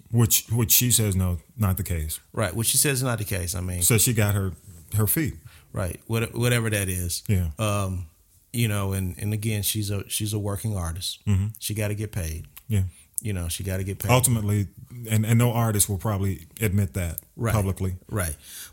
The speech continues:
Speaker 2: But
Speaker 1: Yeah.
Speaker 2: I, I think in a situation like this, that
Speaker 1: Ego.
Speaker 2: this is one of those things where you really say, "Hey, uh, let me think about it.
Speaker 1: Mm-hmm.
Speaker 2: Let me talk to some people."
Speaker 1: Mm-hmm.
Speaker 2: Because, because of the way Trump is portrayed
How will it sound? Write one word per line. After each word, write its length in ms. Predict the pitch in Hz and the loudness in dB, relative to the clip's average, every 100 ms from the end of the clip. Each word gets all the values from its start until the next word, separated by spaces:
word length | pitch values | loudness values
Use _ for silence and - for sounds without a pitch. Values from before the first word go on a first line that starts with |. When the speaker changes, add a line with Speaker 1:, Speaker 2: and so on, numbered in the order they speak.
| - | 0
Speaker 2:
But 160 | 127 | 2
Speaker 1:
Yeah. 180 | 95 139 | 4 2
Speaker 2:
I, 80 | 131 | 2
I 40 | |
think 260 | 139 151 131 | 0 0 0
in 100 | 123 | 2
a 60 | 107 | 2
situation 640 | - 120 120 113 104 110 | 0 0 0 0 0 -2
like 240 | 101 92 | -2 -4
this, 240 | - 101 95 | -4 -2 2
that 60 | 110 | 2
Speaker 1:
Ego. 320 | 98 98 90 - - - _ | 4 0 -2 -6 -20 -20 _
Speaker 2:
this 200 | 120 123 | -2 0
is 160 | 135 113 | 2 0
one 160 | 127 | 2
of 80 | 123 | 0
those 220 | 113 104 | 0 0
things 340 | - 110 104 - | 0 0 -2 -2
where 140 | 101 | -2
you 200 | 95 101 | -2 -2
really 240 | 104 107 95 | -2 0 0
say, 220 | - 92 | 0 -2
"Hey, 380 | 98 98 90 - _ - | -4 -4 -6 -10 _ -6
uh, 320 | 101 95 92 | -4 -4 -4
let 140 | - 120 | -4 -2
me 80 | |
think 260 | 113 113 104 | -2 -4 -4
about 300 | 110 107 104 | -2 -2 -2
it. 180 | 101 - | -4 -2
Speaker 1:
Mm-hmm. 220 | 95 85 85 80 | 2 2 0 -4
Speaker 2:
Let 160 | - 113 | -6 -4
me 80 | 107 | -4
talk 260 | - 104 95 | -2 -2 0
to 60 | |
some 180 | 107 110 | -2 -2
people." 400 | 101 98 95 92 - | -2 -4 -4 -8 0
Speaker 1:
Mm-hmm. 220 | 107 90 82 | 2 2 2
Speaker 2:
Because, 760 | 110 - 127 120 113 - - - _ _ _ _ - _ _ _ - | -2 0 0 2 4 4 2 -4 _ _ _ _ -20 _ _ _ -8
because 480 | 120 - 135 143 - | -6 0 2 4 4
of 240 | 123 101 104 104 - _ 117 | 2 0 -4 -8 -12 _ -8
the 160 | 113 | -4
way 540 | 107 98 107 120 120 110 | -4 -2 0 2 2 0
Trump 540 | - - 120 117 101 | -4 -2 0 -2 -4
is 360 | - 104 95 - - - | -4 -4 -4 -6 -12 -16
portrayed 960 | - 107 90 - 113 98 95 92 - | -6 -6 -4 -4 -2 -2 -2 -4 -8